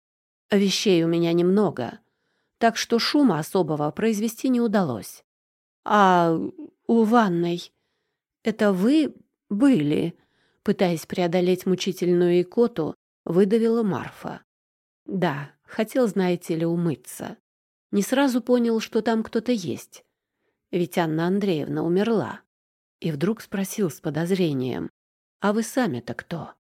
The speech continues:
Он всё ещё стоял очень близко и, как оказалось, держал её за руку. Марфа вырвала скрюченную конечность и отступила к своей двери.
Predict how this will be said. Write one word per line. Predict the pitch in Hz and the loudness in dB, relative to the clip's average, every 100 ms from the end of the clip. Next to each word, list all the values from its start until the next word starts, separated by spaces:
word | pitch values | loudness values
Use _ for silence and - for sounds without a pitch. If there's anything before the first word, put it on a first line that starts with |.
| _ _ _ _ _ _ | _ _ _ _ _ _
Он | 196 175 | 0 0
всё | - 185 | 2 0
ещё | 165 - 170 | 0 -2 -8
стоял | - 180 175 170 | -4 -2 0 0
очень | 165 170 180 | -2 -2 -2
близко | 196 233 - - - - _ _ - | 0 -4 -6 -12 -14 -16 _ _ -6
и, | 196 | 0
как | 202 190 | 0 0
оказалось, | 175 170 165 202 240 247 - _ _ _ _ | -4 -4 -2 -2 -2 -4 -10 _ _ _ _
держал | 175 165 151 156 175 175 | -6 -4 -2 2 2 4
её | 185 190 | 2 2
за | 226 | 0
руку. | 202 151 - - - _ _ _ _ _ | -2 -6 -14 -14 -16 _ _ _ _ _
Марфа | 240 226 165 - 180 | 2 4 4 2 0
вырвала | 170 190 165 160 160 | 2 2 2 0 -2
скрюченную | - 175 180 185 165 170 175 | -2 0 0 0 0 2 0
конечность | 190 196 220 - 143 135 - _ _ _ _ _ | 0 2 0 -2 -6 -8 -14 _ _ _ _ _
и | - 185 | -4 -2
отступила | 208 - 254 - 196 185 | -2 -6 -6 0 2 2
к | 185 | -2
своей | - 226 220 156 | -4 -2 0 0
двери. | 156 196 180 127 - | 0 0 0 -2 -8